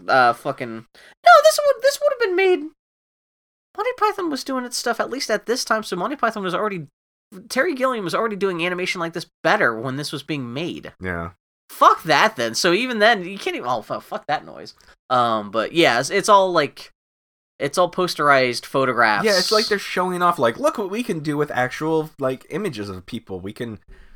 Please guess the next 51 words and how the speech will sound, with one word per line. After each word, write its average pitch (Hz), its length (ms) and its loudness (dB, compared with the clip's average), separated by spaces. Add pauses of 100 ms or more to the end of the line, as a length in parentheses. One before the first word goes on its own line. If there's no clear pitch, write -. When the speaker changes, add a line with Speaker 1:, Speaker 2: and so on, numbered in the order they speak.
(180)
Speaker 2:
shittily 185 800 -2
rotoscope 147 760 0
it 143 180 0
and 123 160 -2
Speaker 1:
And 156 120 0
Speaker 2:
make 156 100 -2
Speaker 1:
kinda 190 220 6
Speaker 2:
it 175 60 -2
Speaker 1:
color 175 380 4
and 135 120 -2
dance 139 280 0
Speaker 2:
and 143 100 2
Speaker 1:
around 120 280 2
Speaker 2:
scrub 160 200 6
Speaker 1:
and - 120 0
Speaker 2:
it - 60 -16
back 113 320 0
and 113 240 -8
forth." 117 560 -2
Speaker 1:
And 120 80 -10
it 113 80 -8
doesn't 127 260 -6
look 107 140 -10
very 101 180 -6
good. 95 300 -6
Speaker 2:
No, - 60 -2 (380)
Speaker 1:
I, 185 40 0
again, 180 300 4
Speaker 2:
it 156 40 0
looks 139 180 2
Speaker 1:
like, - 100 -4
if 170 120 4
Speaker 2:
really 196 100 -2
Speaker 1:
Terry 220 300 2
Speaker 2:
bad. 170 60 -4
Speaker 1:
Gilliam 160 320 -2
had 107 160 -10
done 107 160 -6
the 95 60 -12
sequence, - 380 -10
it 110 40 -10
would've 104 180 -10
looked 98 180 -12
way 110 200 -4
more 101 240 -6
interesting. 98 480 -12
But 110 140 -4
it's 110 140 -8
just 139 180 -6
kinda 131 200 -6
like 117 160 -4